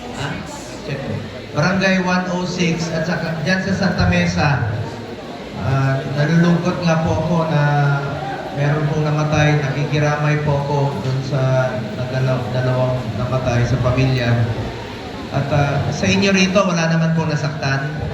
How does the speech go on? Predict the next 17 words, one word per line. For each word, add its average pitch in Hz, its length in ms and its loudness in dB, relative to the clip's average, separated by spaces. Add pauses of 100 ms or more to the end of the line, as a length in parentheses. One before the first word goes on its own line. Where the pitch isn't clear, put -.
(840)
Tandaan 160 400 0
nyo 180 160 2
po, 180 180 4 (1120)
magtulungan 165 560 4
lang 165 240 4
tayo. 165 480 2 (800)
Ang 151 400 0
gamit 180 480 2 (160)
nabibili, 160 800 2 (240)
ang 143 160 -2
damit 175 400 2 (160)
nalalabhan, 156 800 0 (1700)
ang 147 160 -2
pera 175 400 2
kikitain, 156 800 -2
pero 147 320 0
yung 151 240 -2